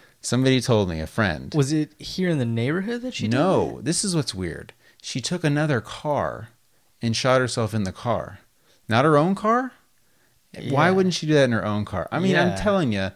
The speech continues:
Speaker 1: something's weird here.
Speaker 2: That is a little weird.
Speaker 1: It's a little sketch.
Speaker 2: Wow.
Speaker 1: You know, maybe, I feel like she, if she had a nice car and somebody wanted it, like, maybe, I, I don't understand. The, the entire thing is weird.
Speaker 2: Yeah.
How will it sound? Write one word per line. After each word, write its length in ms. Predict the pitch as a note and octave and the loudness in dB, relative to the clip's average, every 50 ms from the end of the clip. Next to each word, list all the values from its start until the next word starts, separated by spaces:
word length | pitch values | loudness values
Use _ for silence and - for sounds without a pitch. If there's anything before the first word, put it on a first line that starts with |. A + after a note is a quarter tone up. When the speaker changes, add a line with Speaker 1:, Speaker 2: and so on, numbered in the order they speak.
| - _ _ - | -10 _ _ -14
Speaker 1:
something's 340 | - - D#3+ D#3+ C#3+ A#2 G#2 | -10 -8 -6 -4 -4 -2 -2
weird 340 | G#2+ A2 G#2 G2+ F#2 E2 | 0 0 0 0 -2 -4
here. 340 | D#2 E2+ C#2+ C2 B1 B1 G2+ - | -6 -8 -8 -10 -10 -12 -14 -12
Speaker 2:
That 160 | - C3 C#3 D3+ | -10 -8 -6 -6
is 240 | D#3+ D3+ B2+ A#2 | -6 -6 -6 -8
a 80 | A#2 A2+ | -8 -8
little 200 | A2+ A2 G#2+ G#2 | -6 -6 -6 -6
weird. 380 | G#2+ G#2+ G#2 G2+ G2 G2 F#2+ G2+ - _ | -6 -6 -6 -6 -8 -10 -12 -14 -20 _
Speaker 1:
It's 100 | - - | -14 -10
a 40 | B2 | -6
little 260 | B2+ C3+ C#3 D3 C#3 | -4 0 0 0 0
sketch. 560 | - - - - A2+ F2+ D2+ - - - - | 0 -2 -2 0 2 2 0 -2 -6 -8 -6
Speaker 2:
Wow. 380 | - A#2 A#2 A2 - F#2 - - _ _ _ _ _ - | -6 -4 -6 -6 -8 -12 -16 -20 _ _ _ _ _ -6
Speaker 1:
You 100 | - B2 | -2 -2
know, 120 | A2 G#2 G2+ | 0 0 2
maybe, 600 | G#2+ A2+ A#2+ B2 A#2 A#2+ A#2 A2+ A2 A2+ A2+ - _ _ _ _ _ - | 2 2 2 2 0 0 0 0 -2 -4 -6 -10 _ _ _ _ _ -4
I 100 | - C3 | -2 0
feel 120 | - D3+ | 2 2
like 140 | C#3+ C#3 B2+ | 2 2 2
she, 240 | - - - C#3+ C3+ | 0 -4 -4 -4 -4
if 160 | A#2+ - - - | -4 -6 -8 -6
she 140 | - B2 | -4 0
had 100 | B2 A#2+ | 0 0
a 60 | A2+ G#2 | 0 0
nice 240 | G#2 G#2 G#2+ - | 0 -2 -4 -4
car 260 | - - A#2+ A#2 A#2 G#2+ | -4 -2 0 2 2 2
and 140 | G2 F#2+ | 0 -2
somebody 260 | - A2 G2+ G2 F#2 F#2 | -4 -4 -4 -4 -4 -4
wanted 380 | E2+ F2+ F2+ F#2+ G#2+ A#2 A#2 | -4 -4 -4 -2 -2 -2 -2
it, 240 | C3+ D3+ D3 - - _ _ - _ _ _ _ _ | -2 -4 -4 -6 -12 _ _ -20 _ _ _ _ _
like, 120 | - A2 - - _ _ _ _ - - | -12 -12 -12 -14 _ _ _ _ -20 -18
maybe, 460 | - F#2 G2+ G#2 G2+ A2 A2+ A2 G#2+ - E2 - - - | -14 -12 -8 -4 -2 0 0 0 -2 -4 -8 -12 -12 -10
I, 140 | G2 C#3 C#3 | -6 -2 0
I 100 | D3 D3 | 2 2
don't 100 | C#3 C3 | 2 2
understand. 400 | B2 A2 G2+ - - G2+ F2 F2+ | 0 -2 -4 -6 -6 -8 -8 -8
The, 100 | G2+ - | -8 -6
the 140 | - C#3+ C#3 | -4 -2 -2
entire 280 | C#3 B2+ C#3+ D3 D3 C#3+ | -2 0 0 -2 -2 -2
thing 160 | A#2+ G#2+ G#2+ | -2 -4 -4
is 100 | G2 E2 | -4 -6
weird. 340 | D#2+ E2 D#2 D#2 D2 C#2 - | -8 -8 -8 -10 -10 -8 -4
Speaker 2:
Yeah. 280 | B2 A2 G2 F2+ - | -4 -4 -4 -4 -8